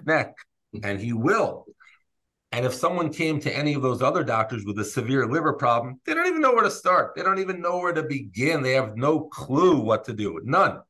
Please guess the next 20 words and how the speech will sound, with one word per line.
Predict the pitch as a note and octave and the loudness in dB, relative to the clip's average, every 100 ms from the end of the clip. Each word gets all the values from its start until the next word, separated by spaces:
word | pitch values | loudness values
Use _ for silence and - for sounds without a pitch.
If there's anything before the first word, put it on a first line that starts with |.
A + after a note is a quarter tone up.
| _ | _
none. | A#2 G3+ A#2 | 2 2 2
I | |
mean, | C3+ D#3 G2+ - _ _ | -2 -4 -4 -12 _ _
none. | G2 E3+ B2+ | 0 0 0
They | A2 | -2
have | B2+ - _ _ | -6 -6 _ _
no | G#2 A#2+ B2 F#3 F#3 | -8 -4 0 2 4
idea | A2+ G#2 G2+ | 2 -2 -2
what | G2 F#2+ | -2 -6
to | F#2+ | -6
do. | G#2 G#2 - - - - | -4 -4 -4 -14 -20 -4
The | C3+ | -4
best | A2 F#2+ - E3+ G3 - - | -4 -8 2 2 2 -4 -4
they | D3+ D3+ | -2 0
can | C#3+ B2+ | -2 0
do, | F3 D#3+ D3 - _ | 2 2 0 -6 _
which | G2+ - | -6 -4
I | G2+ | -4
said | A#2 A2+ | -4 -2
earlier, | D#3 E3 A#2+ G#2+ G#2+ - | 0 0 0 0 -2 -4